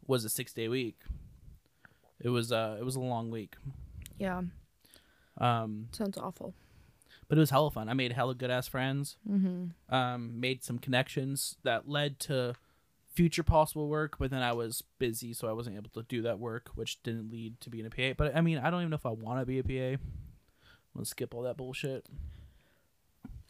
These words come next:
Speaker 1: Um, but I, like, s-, went deeper into going to school for,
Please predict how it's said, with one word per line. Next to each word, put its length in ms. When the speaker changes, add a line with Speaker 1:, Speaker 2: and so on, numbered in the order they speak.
Speaker 1:
Um, 480
but 100
I, 100
like, 280
s-, 160
went 300
deeper 360
into 200
going 380
to 80
school 400
for, 360